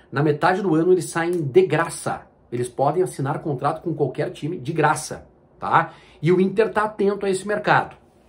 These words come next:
E surgiu um nome, informação confirmada por Globoesporte ponto com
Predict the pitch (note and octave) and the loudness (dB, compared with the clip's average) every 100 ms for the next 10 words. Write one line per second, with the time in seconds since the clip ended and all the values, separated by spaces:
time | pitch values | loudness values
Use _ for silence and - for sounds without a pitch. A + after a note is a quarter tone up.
0 | _ _ _ _ D#3 C#3 F3+ C3+ A3 A3+ | _ _ _ _ -4 0 2 2 2 6
1 | D#3+ A#2+ - - _ _ - C3+ C3+ F#3 | 6 6 -2 -16 _ _ -4 -2 -2 -2
2 | F#3+ - D#3+ C#3 B2+ - - B2 G#2 D3 | -2 -2 0 0 0 -2 -8 -6 2 6
3 | A#3 C4 - C3+ C#3 - A#2+ - - A2+ | 4 2 -4 -4 -4 -8 -10 -10 -8 -6
4 | A3+ | -6